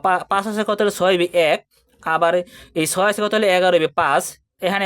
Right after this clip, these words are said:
এক ধরছি, তাহলে এই এক আবার এখানে হচ্ছে চারি চারি মিলে গেছে, তাহলে আমার হচ্ছে একান্ন। এই যে আমার আ-, আবার লাস্টে আবার এক আসলে, এই আমি এক নামাই দিছি, হয়ে গেছে আমার পাঁচশো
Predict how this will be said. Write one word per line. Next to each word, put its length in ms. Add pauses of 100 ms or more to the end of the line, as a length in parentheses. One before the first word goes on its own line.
এক 120
ধরছি, 260 (120)
তাহলে 160
এই 260
এক 140
আবার 140
এখানে 160
হচ্ছে 180
চারি 180
চারি 140
মিলে 240
গেছে, 220 (400)
তাহলে 180
আমার 200
হচ্ছে 220
একান্ন। 400 (460)
এই 220
যে 100
আমার 200
আ-, 260
আবার 340
লাস্টে 320
আবার 140 (140)
এক 100
আসলে, 260
এই 260
আমি 260
এক 140
নামাই 260
দিছি, 240
হয়ে 220
গেছে 160
আমার 220
পাঁচশো 340